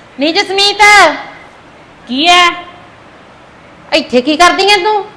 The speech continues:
Speaker 2: ਕੰਮ ਕਰਦੀ ਆ ਰਸੋਈ 'ਚ, ਹੋਰ ਮੈਂ ਕੀ ਕਰਨਾ ਹੈ?
Speaker 1: ਪਾਣੀ ਦੀ ਘੁੱਟ ਲਿਆ ਕੇ ਦੇ ਮੈਨੂੰ, ਮੇਰਾ ਦਵਾਈ ਦਾ ਟਾਈਮ ਹੋਇਆ ਪਿਆ।
Speaker 2: ਹਰ ਵਕਤ ਨਾ ਬੈਠੀ ਹੁਕਮ ਚਲਾਉਂਦੀ ਰਹਿੰਦੀ ਆ। ਕਿਤੇ ਇਹਨੂੰ ਚਾਹ ਫੜਾ ਦੇ, ਕਿਤੇ ਇਹਨੂੰ ਰੋਟੀ ਫੜਾ ਦੇ।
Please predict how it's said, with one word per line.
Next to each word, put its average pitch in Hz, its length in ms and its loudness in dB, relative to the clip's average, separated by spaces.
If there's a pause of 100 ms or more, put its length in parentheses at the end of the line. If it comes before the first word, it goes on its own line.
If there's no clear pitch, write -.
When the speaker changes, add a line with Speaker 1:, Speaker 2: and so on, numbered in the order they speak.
(420)
Speaker 2:
ਕੰਮ 277 260 0
ਕਰਦੀ 269 340 0
ਆ 214 60 -6
ਰਸੋਈ 240 280 -2
'ਚ, 240 100 -8
ਹੋਰ 277 180 0
ਮੈਂ 320 180 0
ਕੀ 320 120 -2
ਕਰਨਾ 311 300 0
ਹੈ? 311 60 -2
Speaker 1:
ਪਾਣੀ 302 380 2
ਦੀ 320 100 0
ਘੁੱਟ 370 200 0
ਲਿਆ 359 200 4
ਕੇ 381 80 -2
ਦੇ 370 140 2
ਮੈਨੂੰ, 381 240 0
ਮੇਰਾ 359 140 2
ਦਵਾਈ 311 280 2
ਦਾ 311 80 2
ਟਾਈਮ 320 300 0
ਹੋਇਆ 330 200 2
ਪਿਆ। 330 220 2
Speaker 2:
ਹਰ 302 60 2
ਵਕਤ 262 320 -4
ਨਾ 330 160 -6 (280)
ਬੈਠੀ 240 360 -4
ਹੁਕਮ 277 260 2
ਚਲਾਉਂਦੀ 202 360 -4
ਰਹਿੰਦੀ 214 280 -6
ਆ। 254 40 -2 (300)
ਕਿਤੇ 247 240 2
ਇਹਨੂੰ 240 160 0
ਚਾਹ 226 320 0
ਫੜਾ 247 300 -2
ਦੇ, 226 220 0 (280)
ਕਿਤੇ 254 180 -2
ਇਹਨੂੰ 247 160 2
ਰੋਟੀ 208 320 -4
ਫੜਾ 220 260 0
ਦੇ। 226 180 -2